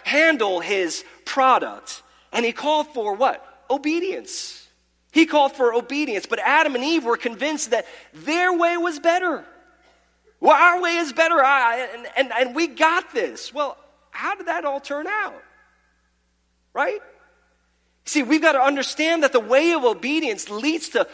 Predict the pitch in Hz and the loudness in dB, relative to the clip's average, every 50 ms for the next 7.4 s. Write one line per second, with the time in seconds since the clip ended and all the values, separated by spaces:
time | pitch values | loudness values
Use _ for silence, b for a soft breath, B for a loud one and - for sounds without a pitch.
0 | B B B - - - - 339 359 370 370 349 330 302 269 - - - - 240 | B B B -20 -8 -4 0 0 2 2 0 2 2 0 0 0 -2 -2 0 2
1 | 262 254 226 196 233 220 220 233 247 277 311 294 220 208 233 - - B B B | 2 2 0 -4 -6 -4 -2 -2 0 0 0 0 0 -2 -4 -8 -12 B B B
2 | 170 285 294 285 - - - 311 339 339 320 247 202 190 208 233 277 302 302 262 | 2 2 2 2 0 -2 2 4 6 8 8 8 8 8 6 4 0 -2 -4 -10
3 | - - B B B B B - 247 262 285 311 320 330 311 277 294 294 302 - | -14 -16 B B B B B -2 0 2 4 4 4 4 4 2 0 -2 -2 -4
4 | - 302 339 359 359 392 381 - 320 302 - - - 277 254 233 226 214 175 220 | -4 0 0 2 2 0 -2 -2 -6 -6 -6 -8 -8 -4 -2 -2 -2 -4 -4 -10
5 | 226 240 247 269 285 285 - - - 247 269 285 262 - 294 294 277 - - - | -10 -8 -6 -6 -6 -8 -10 -12 -10 -6 -6 -6 -6 -8 -10 -10 -8 -8 -8 -8
6 | - 330 339 370 370 349 - - - - - 147 143 135 135 135 131 113 - - | -8 -6 -6 -6 -6 -8 -10 -12 -12 -12 -12 -14 -14 -16 -14 -14 -12 -14 -16 -18
7 | - _ - - - - _ _ | -20 _ -20 -20 -20 -20 _ _